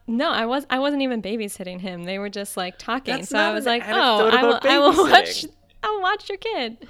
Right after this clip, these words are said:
Speaker 2: Oh, oh my gosh. Okay. Hey, Evan, do you know, do you have any fun stories about babysitting? Here's mine. This is a story in which I was not babysitting.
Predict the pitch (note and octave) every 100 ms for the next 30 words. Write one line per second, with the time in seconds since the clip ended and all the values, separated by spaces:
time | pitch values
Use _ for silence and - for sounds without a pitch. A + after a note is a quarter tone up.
0 | - D#3 - - F#3+ F#3 C3 G#2+ G#2+ G2+
1 | A2 - E3 - D#2+ C#2 - _ _ -
2 | G#3+ G#2+ G#2 A#2 B2 _ _ - A#3+ B3+
3 | A#3 G#3+ G3 - _ _ _ - D#4 -
4 | - G#3 G#3+ G#3 - E3 - E3+ D#3 C#3+
5 | B2 C3+ C#3 D#3+ E3+ E3 - - - F#3+
6 | E3+ D3 D3+ B2+ A2 G#2+ - _ _ _
7 | - - D3 C3 - A#2+ A2+ A2 B2 A#2
8 | A#2 - A2 A2 A2 A2 C3 - G2+ G2
9 | E2+ - G2 - D#4